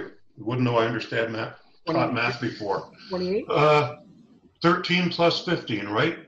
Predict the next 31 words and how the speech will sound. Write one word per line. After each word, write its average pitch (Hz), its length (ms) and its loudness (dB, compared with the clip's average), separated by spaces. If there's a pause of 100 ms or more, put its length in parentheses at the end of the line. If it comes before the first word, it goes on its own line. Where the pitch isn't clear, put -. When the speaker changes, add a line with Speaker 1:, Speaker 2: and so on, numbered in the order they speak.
Speaker 1:
Twenty-eight? 160 600 -2
Speaker 2:
twenty-eight, 147 300 -6 (280)
yeah. 143 120 -10 (200)
Speaker 1:
Well, 151 160 -2
twenty-eight. 160 680 2 (360)
Speaker 2:
Uh, 67 200 -12 (280)
just 190 120 -6
Speaker 1:
And 139 120 4
had 220 240 4
no 254 140 2
children 180 580 2
and 127 240 0
had 135 140 -6
been 135 160 0
married 180 420 -2
at 143 200 -6
this 156 200 -2
time 147 160 -4
for 143 280 -2
about 110 460 2 (600)
three 151 280 -4
years. 139 340 -2
I - 220 -18
think 160 100 -4
he 156 40 -4
was 160 120 -2
married 139 260 2
in 135 60 2
nineteen 131 380 -2
eleven. 107 520 -4 (800)
So, 117 640 2